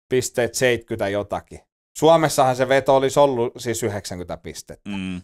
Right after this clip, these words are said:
Speaker 1: Siellä vaan se, että jos miettii, että no nyt se keskikorpi sai kuusikymmentäyhdeksän pistettä. Niin
Speaker 2: Mitä se tuolla räpiköi yhteen?
Speaker 1: Niin, niin. Niin se, se on niin eri. Ja se myöskin,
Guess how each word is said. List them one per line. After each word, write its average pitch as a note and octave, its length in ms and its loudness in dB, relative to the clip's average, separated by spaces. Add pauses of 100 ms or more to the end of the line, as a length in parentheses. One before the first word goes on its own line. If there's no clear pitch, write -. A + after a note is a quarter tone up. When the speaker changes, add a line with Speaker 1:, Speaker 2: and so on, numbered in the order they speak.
(120)
Speaker 1:
Siellä C#3 320 4
vaan C3+ 180 6
se, C3+ 180 4
että C3 160 0
jos C3 180 0
miettii, C3 380 0
että A#2 160 -4 (320)
no C#3 80 2
nyt D3+ 220 2
se B2+ 180 0
keskikorpi A#2 680 -2
sai A#2 180 0
kuusikymmentäyhdeksän G#2+ 840 -6
pistettä. - 540 -18 (580)
Niin B2 180 0
Speaker 2:
Mitä E2+ 200 -2
se D#2+ 100 -8
tuolla E2 220 -2
räpiköi D#2+ 440 -4
yhteen? - 300 -10
Speaker 1:
Niin, D#3 420 4
niin. D3 380 0 (240)
Niin D#3 280 -2
se, D3 460 2 (320)
se E3 220 4
on E3 160 6
niin F3+ 220 0
eri. C#3 500 0
Ja C#3 220 2 (100)
se D#3 180 0
myöskin, E3+ 640 0